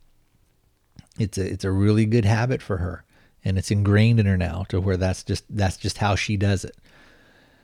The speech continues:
Anyway, uh, make, I'd, I'd like to hear if you guys have had some experiences with your kids. Uh, how'd it go? You know, what did you do? Do they have lots of fun? And especially my daughter, she's ten, so, you know, she's still at that real young age, and sometimes she's very petite,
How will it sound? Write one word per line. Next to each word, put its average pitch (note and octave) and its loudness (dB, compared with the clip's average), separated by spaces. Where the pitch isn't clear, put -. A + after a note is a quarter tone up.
Anyway, A#2+ 4
uh, G#2+ 0
make, D3 0
I'd, C#3 -2
I'd D#3+ 4
like A3+ 4
to G3+ 2
hear G#3 6
if G#3 4
you F#3 4
guys D#3+ 6
have C#3+ 4
had D3 4
some D3 -2
experiences D3 2
with C3 2
your C3+ 4
kids. D3 2
Uh, A2 -2
how'd B2+ 2
it C3 0
go? B2+ 6
You A#2+ 2
know, G#2+ 2
what A2+ 4
did B2 0
you B2+ -6
do? B2 4
Do G#2 -2
they A2 4
have A2+ 4
lots A#2 -2
of - -14
fun? A#2 2
And A2+ -2
especially C#3+ 2
my C3 4
daughter, A#2+ 4
she's - -2
ten, G2+ 4
so, G2+ 0
you A#2+ 0
know, G#2+ 2
she's - -2
still A#2 2
at G#2+ 0
that G2+ 2
real A2 4
young G#2+ 4
age, G2+ 4
and G2+ -2
sometimes G#2+ -2
she's G#2 2
very A#2 6
petite, A2+ 0